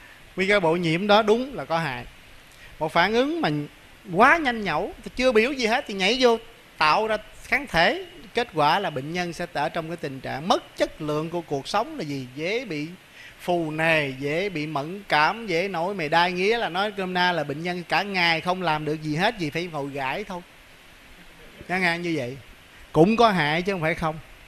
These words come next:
Nhưng không có hai cái đó đều không có hại bằng phản ứng sai lệch. Tại sao? Vì khi phản ứng sai lệch có nghĩa là cơ thể sẽ tạo ra một cái kháng thể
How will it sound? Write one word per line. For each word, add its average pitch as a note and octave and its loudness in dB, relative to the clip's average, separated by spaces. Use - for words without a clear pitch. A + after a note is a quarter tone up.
Nhưng F#3 2
không A#3 2
có A#3+ 4
hai G3+ 4
cái G#3 2
đó A3+ 2
đều D#3+ 2
không A3+ 0
có A3+ 2
hại D3+ 0
bằng D3 0
phản C#3+ -6
ứng F#3 -8
sai D3 -2
lệch. A2+ -6
Tại C3+ 0
sao? D3 2
Vì D3+ 0
khi A3 6
phản F#3 4
ứng B3+ 2
sai G#3+ 8
lệch E3 6
có A3 2
nghĩa G3 2
là F3 4
cơ F3+ 0
thể D3+ 0
sẽ F#3 -2
tạo C#3 2
ra F3 4
một C#3 -4
cái F#3 -2
kháng A3+ -2
thể D3+ -2